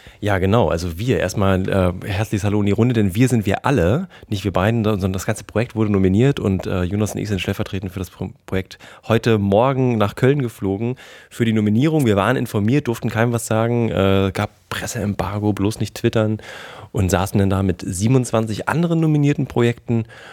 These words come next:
Und war ganz, wir wussten auch nicht, wer das sein würde und sehen doch tatsächlich, äh, auch zwei uns gut bekannte andere Podcaster. Somit sind dieses Jahr drei Podcasts nominiert.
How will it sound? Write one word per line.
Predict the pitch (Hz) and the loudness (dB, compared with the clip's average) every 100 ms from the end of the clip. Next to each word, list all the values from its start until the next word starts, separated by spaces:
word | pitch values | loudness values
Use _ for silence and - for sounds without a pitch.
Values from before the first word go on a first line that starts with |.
| - - - | -20 -20 -10
Und | - 110 104 104 95 101 98 | 0 4 4 2 0 -6 -2
war | 95 104 | 0 2
ganz, | 110 107 | 2 0
wir | 104 | 0
wussten | 131 - | 0 0
auch | - 135 | -2 -2
nicht, | 117 | 0
wer | 95 127 | 2 2
das | 123 - | 0 0
sein | 101 151 | 2 2
würde | 101 98 120 | 2 2 2
und | 110 101 | 2 2
sehen | 113 131 | 2 2
doch | 110 | 0
tatsächlich, | - 107 120 - 110 - 113 - | -2 -4 -2 -4 -4 0 -2 0
äh, | - | -2
auch | 98 98 95 95 | 0 0 -2 -2
zwei | - - 92 104 | -10 -2 0 0
uns | 101 101 - | -2 -2 -6
gut | 107 - | -10 -4
bekannte | 104 92 92 - | -2 -2 -2 -4
andere | 95 92 | -4 -4
Podcaster. | 85 101 - 85 90 98 | -4 -8 -4 -6 -2 -2
Somit | 95 101 | 2 2
sind | 95 92 | 2 -2
dieses | 98 98 | -2 0
Jahr | 95 | 0
drei | 92 101 139 | 0 0 0
Podcasts | - - 139 135 | 0 0 0 0
nominiert. | 123 110 107 107 - | 2 4 4 2 0